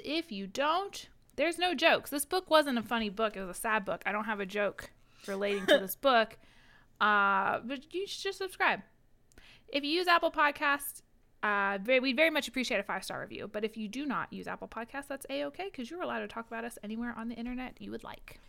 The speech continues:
Speaker 2: In the words of Gail Honeyman, "I had intended to buy Alphabetti spaghetti, but on impulse chose hoops instead. It's good to keep an open mind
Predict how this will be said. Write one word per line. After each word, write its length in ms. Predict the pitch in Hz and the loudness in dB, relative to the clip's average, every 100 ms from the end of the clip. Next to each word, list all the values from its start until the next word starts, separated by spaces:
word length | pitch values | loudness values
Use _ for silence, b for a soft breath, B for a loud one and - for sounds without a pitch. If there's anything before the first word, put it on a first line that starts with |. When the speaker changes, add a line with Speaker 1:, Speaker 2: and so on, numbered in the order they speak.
| - | -8
Speaker 2:
In 120 | 254 | 0
the 80 | 311 | 4
words 240 | 233 - | 4 2
of 80 | 175 | -2
Gail 180 | 202 208 | 0 2
Honeyman, 440 | 185 151 139 135 - - _ _ _ - _ _ _ - | 0 -4 -8 -10 -16 -20 _ _ _ -20 _ _ _ -4
"I 160 | 202 285 | 0 2
had 180 | 330 | 0
intended 540 | 320 233 - 349 359 208 | 0 -2 -2 -6 -4 -8
to 80 | 175 | -2
buy 200 | 160 - | -2 0
Alphabetti 500 | 185 - 165 160 156 | -2 -4 -6 -6 -6
spaghetti, 500 | - - 220 180 151 b b b - | -12 -8 -6 -6 -10 b b b -4
but 200 | 262 254 - - | -2 -2 -6 0
on 220 | 226 220 - | 2 2 0
impulse 500 | 240 226 214 196 - | -2 2 2 2 -8
chose 400 | - 202 180 - | -6 -4 -4 -6
hoops 400 | 214 202 - - | -4 -4 -6 -12
instead. 560 | 175 170 - 175 165 - b b _ - _ - | -10 -8 -4 -2 -2 -4 b b _ -20 _ -6
It's 260 | 359 - | -4 -6
good 220 | - 440 359 | -2 -2 -2
to 80 | |
keep 240 | - 254 220 | -4 -4 -2
an 100 | 196 | -6
open 240 | 170 170 | -4 -4
mind 460 | 175 165 151 147 | 0 0 -2 -10